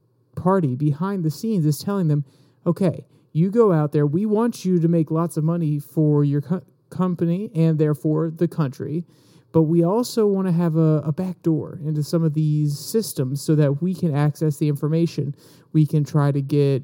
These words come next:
access to patents and other intellectual property, as well as state secrets and other types of confidential communications." If you look at the center of,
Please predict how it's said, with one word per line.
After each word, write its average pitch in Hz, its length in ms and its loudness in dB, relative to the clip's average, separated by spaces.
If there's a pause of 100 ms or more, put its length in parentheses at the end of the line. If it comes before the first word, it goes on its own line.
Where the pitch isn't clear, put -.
access 147 680 -2
to 139 440 2
patents 147 960 0
and 151 160 0
other 147 260 2
intellectual 151 540 0
property, 151 460 -4
as 147 160 0
well 151 200 2
as 143 220 0
state 135 340 -4
secrets 151 720 -6 (520)
and 147 420 4
other 160 260 4
types 151 640 -2
of 147 460 2
confidential 151 800 0
communications." 147 1040 -4 (600)
If 170 240 6
you 180 180 8
look 190 180 6
at 165 360 4 (720)
the 156 580 6
center 175 520 4
of, 151 680 2